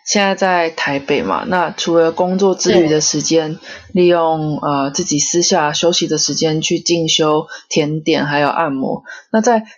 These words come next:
Speaker 1: 短期跟长期的规划，
Speaker 2: 嗯。
Speaker 1: 为了达到这样你刚刚说到的理想生活，你有没有什么想要，嗯，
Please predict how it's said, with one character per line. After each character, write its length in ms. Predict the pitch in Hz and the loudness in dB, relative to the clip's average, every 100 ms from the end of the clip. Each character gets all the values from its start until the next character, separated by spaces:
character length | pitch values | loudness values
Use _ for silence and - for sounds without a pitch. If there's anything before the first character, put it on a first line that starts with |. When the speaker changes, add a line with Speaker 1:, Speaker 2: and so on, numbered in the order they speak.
| - | -4
Speaker 1:
短 240 | 190 151 | -2 -2
期 180 | 151 180 190 | -2 0 0
跟 180 | 247 | 0
长 240 | 269 185 165 | 0 -2 -2
期 180 | - 160 | -2 2
的 140 | 165 | 2
规 240 | - 175 | 4 2
划， 120 | 180 165 | 4 2
Speaker 2:
嗯。 60 | |
Speaker 1:
为 80 | 196 | 2
了 120 | 180 | 2
达 120 | 156 151 | 2 0
到 160 | 170 | 0
这 100 | 170 | 0
样 180 | 175 151 | -2 -2
你 100 | 151 | -2
刚 140 | 147 | 0
刚 100 | 165 | -2
说 160 | 180 175 | 0 0
到 120 | 170 | 0
的 60 | 147 | 0
理 120 | 139 | -2
想 240 | 139 139 | -4 -4
生 180 | 143 156 | -4 -2
活， 220 | 151 135 - - - - | -2 -2 -4 -18 -6 0
你 60 | |
有 60 | 180 | 2
没 60 | 175 | 2
有 40 | |
什 160 | 175 156 | 0 0
么 160 | 143 | 0
想 240 | 147 147 131 | 0 0 0
要， 460 | 156 156 151 147 | 2 2 2 0
嗯， 760 | 139 - 139 131 120 - - | -2 -4 -4 -4 -6 -8 -10